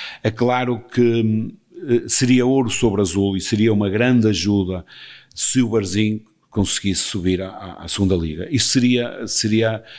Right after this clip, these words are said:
a melhor coisa que poderia acontecer, iria ajudar todo neste processo do per, iria ajudar imenso, porque se não, se isso não acontecer, as dificuldades vão ser maiores na próxima época.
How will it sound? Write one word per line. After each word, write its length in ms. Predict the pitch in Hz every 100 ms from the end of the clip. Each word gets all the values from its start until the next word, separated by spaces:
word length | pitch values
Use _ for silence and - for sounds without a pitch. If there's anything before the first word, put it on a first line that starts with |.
| -
a 100 | 107
melhor 240 | 120 113
coisa 340 | - 135 107 110
que 60 |
poderia 400 | - 107 104 104
acontecer, 600 | 95 101 95 - 104 104 - - -
iria 480 | 110 117 151 147 120
ajudar 440 | 107 110 123 110
todo 180 | 123 104
neste 300 | 117 113 -
processo 640 | - 95 - 113 98 -
do 80 | 101
per, 320 | 87 98 98
iria 300 | 104 104 117
ajudar 260 | 101 104 98
imenso, 480 | 98 95 101 - - - - _
porque 340 | 110 - 113
se 360 | 104 - - 127
não, 300 | 123 135 127
se 180 | - 147
isso 180 | 135 127
não 80 | 110
acontecer, 340 | 110 98 123
as 100 | 107
dificuldades 560 | - - 95 127 123 - - - -
vão 200 | 107 113
ser 200 | 110 135
maiores 640 | 120 110 113 127 120 - -
na 260 | 104 110 110
próxima 500 | 113 110 - 101 95
época. 200 | 85